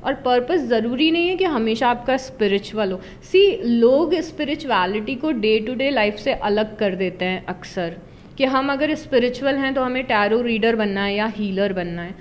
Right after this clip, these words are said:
अगर आप डिवाइन से connected हो और spiritual हो, तो spirituality कोई अलग field नहीं होती है। Spirituality is कि no matter आप क्या काम कर रहे हो, but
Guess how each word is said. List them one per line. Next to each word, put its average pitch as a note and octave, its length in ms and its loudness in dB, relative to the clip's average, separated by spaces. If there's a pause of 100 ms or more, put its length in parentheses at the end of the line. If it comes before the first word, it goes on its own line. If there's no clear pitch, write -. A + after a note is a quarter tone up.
(280)
अगर B3 280 2
आप D#4 120 4
डिवाइन A#3 360 0
से B3 120 -4
connected A#3 520 -2
हो D4+ 60 4
और D#4 180 4
spiritual A3+ 680 -2
हो, D4+ 80 2
तो F4+ 240 0
spirituality B3 920 0
कोई F#4 560 0 (160)
अलग G#3+ 360 0
field C#4 680 2
नहीं D#4 380 2
होती D#3+ 340 -4
है। C3 200 -8 (480)
Spirituality B3 1000 2
is D#4+ 240 2
कि F#4 160 0
no C4+ 440 2
matter E4+ 300 2
आप E4 320 0 (160)
क्या A#3+ 200 2
काम A3+ 380 0
कर A3 180 0
रहे B3 100 -2
हो, D#4 140 -2
but - 140 -6